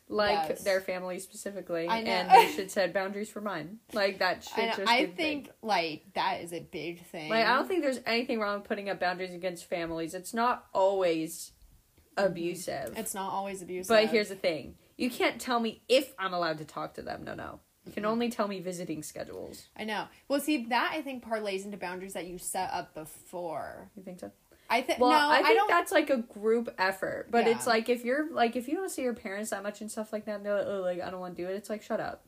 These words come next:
Speaker 2: That's
Speaker 1: Like,
Speaker 2: true.
Speaker 1: goodbye. Like, uh, <laughs> like, you won't
Speaker 2: Yeah.
Speaker 1: see my family.
Speaker 2: No, it's true. I mean, you set up boundaries, like, in your personal life before, and that helps you become better equipped for setting boundaries in your relationships. Like, I have a personally terrible time setting up boundaries in my social life.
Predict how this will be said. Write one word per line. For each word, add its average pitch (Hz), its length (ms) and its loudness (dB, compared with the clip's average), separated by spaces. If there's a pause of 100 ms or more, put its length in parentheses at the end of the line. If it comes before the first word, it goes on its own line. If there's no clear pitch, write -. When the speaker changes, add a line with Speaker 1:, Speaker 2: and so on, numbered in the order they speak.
(300)
Speaker 2:
That's 220 140 -8
Speaker 1:
Like, 202 180 -2
Speaker 2:
true. - 240 -14
Speaker 1:
goodbye. 202 480 -4
Like, 208 380 -8
uh, - 120 -6 (120)
<laughs> - 120 -20
like, 381 120 0 (340)
you 294 100 0
won't 262 120 6
Speaker 2:
Yeah. 247 100 4
Speaker 1:
see 240 120 -2
my 202 160 0
family. 185 220 -2
Speaker 2:
No, 277 80 2
it's 269 160 -4
true. 262 120 -2
I 233 140 -2
mean, 277 160 -6
you 294 100 -2
set 349 180 -2
up 403 180 -6
boundaries, 220 500 -4
like, 202 140 -6
in 202 120 -8
your 202 100 -10
personal 196 400 -10
life 175 220 -10
before, 180 460 -6
and 180 240 -8
that 170 200 -6
helps 175 300 -10
you 185 80 -8
become 170 380 -12
better 170 280 -6
equipped 165 400 -12
for 185 120 -10
setting 165 380 -10
boundaries 175 880 -8
in 170 180 -10
your 160 140 -12
relationships. 247 1080 -6 (240)
Like, 262 220 0
I 262 140 2
have 359 180 -2
a 240 60 -4
personally 226 760 -8
terrible 202 500 -4
time 156 260 -12
setting - 260 -14
up - 100 -16
boundaries 117 420 -12
in 170 180 -12
my 101 300 -10
social - 420 -12
life. 92 300 -12